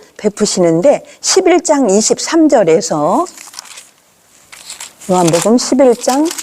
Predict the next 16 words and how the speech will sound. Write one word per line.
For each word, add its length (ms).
이십삼 580
절에서 580
죽은 340
나사로를 640
살리시지요. 1040
제가 280
지금 260
찾고 340
있어요. 560
자, 720
그래서, 540
어, 220
죽은 680
나사로가 520
사흘이나 680
됐는데, 1040